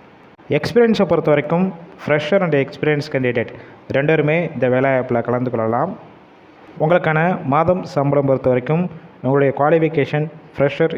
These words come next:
எக்ஸ்பீரியன்ஸை பேஸ் பண்ணி தான் கொடுக்குறாங்க. டேக் ஹோம் சேலரி பார்த்தீங்கன்னா, பதினாறாயிரம் ரூபாயிலிருந்து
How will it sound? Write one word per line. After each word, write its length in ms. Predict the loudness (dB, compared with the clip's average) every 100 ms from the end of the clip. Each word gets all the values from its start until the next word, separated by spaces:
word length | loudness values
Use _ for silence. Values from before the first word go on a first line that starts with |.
| -2
எக்ஸ்பீரியன்ஸை 460 | -2 -2 -2 -2 0
பேஸ் 180 | -2 0
பண்ணி 120 | -2 -2
தான் 100 | -2
கொடுக்குறாங்க. 380 | -4 -2 -2 0 0 -2 -8 -18 -20 -12 0
டேக் 200 | 0 2
ஹோம் 180 | 0 2
சேலரி 240 | 0 2 0
பார்த்தீங்கன்னா, 340 | 0 0 0 -2 -6 -8 -2
பதினாறாயிரம் 500 | 0 2 2 2 2
ரூபாயிலிருந்து 360 | 2 2 0